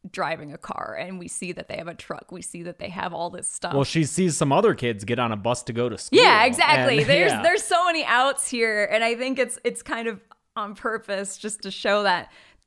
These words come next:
Speaker 1: the type of guy and the, the type of husband and dad that Devin's character is, is he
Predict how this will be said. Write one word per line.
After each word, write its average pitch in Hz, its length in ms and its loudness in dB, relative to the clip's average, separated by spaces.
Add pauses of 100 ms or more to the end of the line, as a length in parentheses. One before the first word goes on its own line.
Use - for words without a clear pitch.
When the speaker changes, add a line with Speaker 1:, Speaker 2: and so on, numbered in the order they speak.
(140)
Speaker 1:
the 190 120 -10
type 214 360 0
of 196 180 -6
guy 185 720 2 (260)
and 269 280 2
the, 214 160 -2
the 233 140 0
type 226 280 0
of 190 120 -4
husband 185 520 -2
and 165 160 -8
dad 165 580 -2 (240)
that 175 200 0
Devin's 175 380 -2
character 170 500 -6
is, 165 220 -6
is 170 140 -8
he 180 580 -4